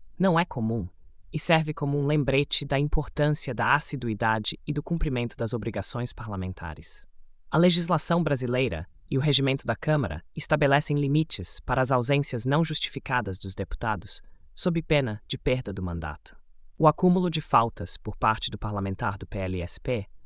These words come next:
levou a mesa diretora a aplicar a sanção máxima, um ato que visa reafirmar a necessidade de compromisso dos eleitos com as sessões plenárias e comissões,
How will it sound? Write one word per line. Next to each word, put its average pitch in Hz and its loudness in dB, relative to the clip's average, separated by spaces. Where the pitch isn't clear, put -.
levou 156 6
a 156 6
mesa 156 4
diretora 120 -4
a - 0
aplicar 156 2
a 160 2
sanção 156 4
máxima, 107 -2
um 147 6
ato - 2
que - -4
visa 123 0
reafirmar 135 0
a - -4
necessidade 123 2
de - -6
compromisso 147 -2
dos 107 -4
eleitos 98 -4
com 123 -6
as 113 0
sessões 147 4
plenárias 117 0
e 104 -8
comissões, 95 -2